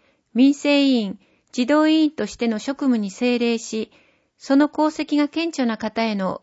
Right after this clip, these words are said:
表彰が行われました。全国民生委員、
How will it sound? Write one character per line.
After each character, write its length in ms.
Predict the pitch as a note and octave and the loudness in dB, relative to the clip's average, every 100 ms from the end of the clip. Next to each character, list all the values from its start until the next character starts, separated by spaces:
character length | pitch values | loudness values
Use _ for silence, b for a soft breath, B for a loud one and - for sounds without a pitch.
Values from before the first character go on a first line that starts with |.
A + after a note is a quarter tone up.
| - | -2
表 60 | C4 C4+ C#4+ | 0 0 0
彰 100 | C#4 | 2
が 220 | B3+ A#3+ | 2 0
行 120 | A#3 B3 | -2 0
わ 240 | A#3+ A#3 | 0 -2
れ 120 | A3+ | -4
ま 120 | G#3 | -6
し 120 | G#3+ - | -8 -12
た。 240 | E3 - _ _ _ _ _ _ _ _ _ _ _ _ _ _ _ _ _ _ A3 | -14 -14 _ _ _ _ _ _ _ _ _ _ _ _ _ _ _ _ _ _ -4
全 260 | D4+ F4 | -2 -2
国 300 | D#4+ A#3+ A3+ | -4 -4 0
民 220 | A#3 D4 | 2 2
生 340 | D4 D4+ D4 C#4+ | 0 0 2 2
委 100 | B3+ | 2
員、 240 | G3+ - | 0 -6